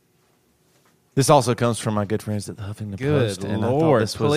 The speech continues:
Speaker 2: please, just
Speaker 1: <laughs>
Speaker 2: diversify.
Speaker 1: I thought
Speaker 2: Please diversify.
Speaker 1: Well, I thought this was interesting here. Pitt-
Speaker 2: Gosh, Post and Courier.
Speaker 1: Pittsburgh, which Matt and I have, had spent some time there.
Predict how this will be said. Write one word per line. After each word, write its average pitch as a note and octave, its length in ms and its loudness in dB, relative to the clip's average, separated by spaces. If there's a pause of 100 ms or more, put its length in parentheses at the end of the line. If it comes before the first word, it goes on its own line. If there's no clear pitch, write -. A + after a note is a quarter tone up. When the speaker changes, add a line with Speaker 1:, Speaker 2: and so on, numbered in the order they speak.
Speaker 2:
please, C3 420 0
just D#3 260 -2
Speaker 1:
<laughs> - 80 -6
Speaker 2:
diversify. C3 1000 2
Speaker 1:
I F#2+ 80 -2
thought - 380 -10
Speaker 2:
Please G3 340 2
diversify. D3 640 2
Speaker 1:
Well, - 120 6
I G#3+ 40 4
thought G3+ 160 4
this F#3+ 160 4
was D#3+ 140 0
interesting F#2 680 0
here. E2+ 240 -6 (600)
Pitt- E3+ 180 4
Speaker 2:
Gosh, D3+ 340 -2
Post F#3 320 2
and F#3 100 -4
Courier. E3 520 -2
Speaker 1:
Pittsburgh, A#2 640 2 (460)
which A2 440 0 (360)
Matt G#2+ 260 -2
and A#2 100 -6
I G#2+ 140 0
have, F#2 240 -2
had G#2+ 140 -6
spent - 240 -10
some A2 100 -8
time G#2+ 300 -2
there. G2 320 -2